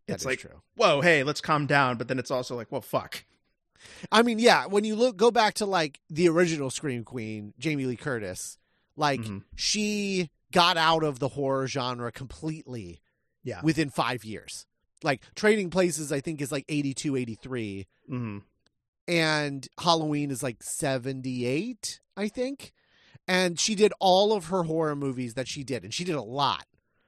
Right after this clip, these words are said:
Speaker 1: But
Speaker 2: Right.
Speaker 1: she did all of them within a five-year period.
Speaker 2: Yeah. And be fascinated to see what Ortega does, you know? Like, she's so
Speaker 1: Yeah.
Speaker 2: young. Like, she could be
Speaker 1: Right.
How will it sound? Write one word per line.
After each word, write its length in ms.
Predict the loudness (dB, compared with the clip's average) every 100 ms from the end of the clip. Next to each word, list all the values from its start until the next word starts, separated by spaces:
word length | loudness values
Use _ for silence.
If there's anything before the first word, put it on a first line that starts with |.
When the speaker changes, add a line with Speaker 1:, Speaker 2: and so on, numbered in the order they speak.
| _ _ _ 0
Speaker 1:
But 60 | 0
Speaker 2:
Right. 100 | 2
Speaker 1:
she 120 | 2
did 160 | 2 2
all 340 | 4 6 8 6
of 140 | 2
them 280 | 0 -2 -2
within 260 | -4 -2 -2
a 40 |
five-year 440 | 0 -2 -2 -6
period. 420 | -8 -10 -12 -16 _ _ _ _ _
Speaker 2:
Yeah. 340 | -10 -8 -10 -12 _ -4
And 260 | -4 -4 -10 _ _ _ _ _ _ _ -14
be 160 | -12 -12 -2
fascinated 560 | 2 2 0 -2 -2 -4
to 40 |
see 460 | -6 -4 -4 -6 -10
what 180 | -6 -2
Ortega 360 | 0 2 2 0
does, 360 | -4 -10 -8
you 100 | -6
know? 140 | -4 -4
Like, 100 | -6
she's 180 | -4 0
so 140 | 0
Speaker 1:
Yeah. 60 | 0
Speaker 2:
young. 380 | 0 -2 -4
Like, 140 | -12 -12
she 140 | -10
could 140 | -8 -6
be 300 | -6 -6
Speaker 1:
Right. 100 | -8